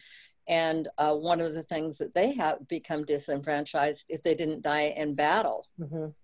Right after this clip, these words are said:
Speaker 1: You know, if they had a heart attack or an automobile accident, you know, w-, when they were on leave or furlough or whatever. So, um, y-, you know, it, what is really difficult now is I think we have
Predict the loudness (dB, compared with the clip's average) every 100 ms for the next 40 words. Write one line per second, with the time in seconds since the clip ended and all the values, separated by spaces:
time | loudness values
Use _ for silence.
0 | _ _ -6 -2 0 0 2 2 2 2
1 | 0 0 -2 -4 -2 -6 -2 -2 0 -2
2 | 0 0 -2 -6 -6 -6 -8 -6 -4 -4
3 | -4 -10 -10 -4 -2 0 0 0 0 0
4 | 0 -4 -4 0 0 2 0 0 0 0
5 | 2 0 0 -6 -20 -20 _ 2 8 8
6 | 6 4 2 2 -2 -6 -10 -12 -12 -12
7 | -2 0 2 0 -2 -8 -10 _ _ -16
8 | 0 2 2 _ -2 -2 2 6 8 6
9 | 2 -2 -4 -6 -4 -2 0 2 2 0
10 | -4 -2 -4 -6 -4 -2 -2 -6 -18 _
11 | -4 2 4 2